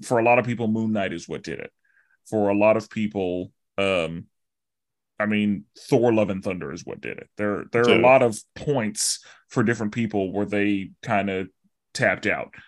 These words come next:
Speaker 1: Um, and while this isn't the worst M C U thing I've seen, I was far more disappointed by this than I hoped I would be.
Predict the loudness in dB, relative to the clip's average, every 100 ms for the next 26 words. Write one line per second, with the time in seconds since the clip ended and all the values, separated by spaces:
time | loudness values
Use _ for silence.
0 | _ _ _ 0 2 2 -2 -8 -14 _
1 | _ _ _ _ _ _ 0 2 0 -2
2 | -6 2 4 6 4 2 0 -2 0 -4
3 | -4 -8 -2 -2 0 0 0 -2 -8 -8
4 | -6 -4 -4 -4 -6 -4 -4 -4 -4 -6
5 | -6 -4 -2 -2 -4 _ _ _ _ _
6 | _ _ _ _ _ _ _ _ _ _
7 | _ 4 6 4 4 2 2 0 -6 -8
8 | -12 _ _ _ _ _ _ _ _ -20
9 | _ 2 6 6 4 0 0 0 -4 -2
10 | -6 -6 -6 -4 -4 0 -2 0 -4 -4
11 | -6 -4 -4 -4 -4 -6 -6 -8 -6 -6
12 | -4 -4